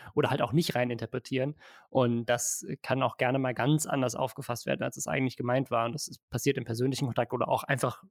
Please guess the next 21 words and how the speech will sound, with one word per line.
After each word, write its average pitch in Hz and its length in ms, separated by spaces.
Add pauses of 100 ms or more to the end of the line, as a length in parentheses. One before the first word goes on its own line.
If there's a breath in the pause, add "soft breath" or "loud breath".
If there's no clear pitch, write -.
(140)
allein 120 280
schon 123 120
bei 117 60
einer 110 120
Sprachnotiz 117 600
natürlich - 460 (160)
viel 139 440
weniger. 110 520 (300 loud breath)
Wie 185 380
hast 208 200
du 202 40
denn 190 220
so 165 160
die, 156 480
die 143 140
Schüler 190 260
und 151 160
Schülerinnen 156 580
jetzt - 520
auch 131 380 (260)
nach, 139 640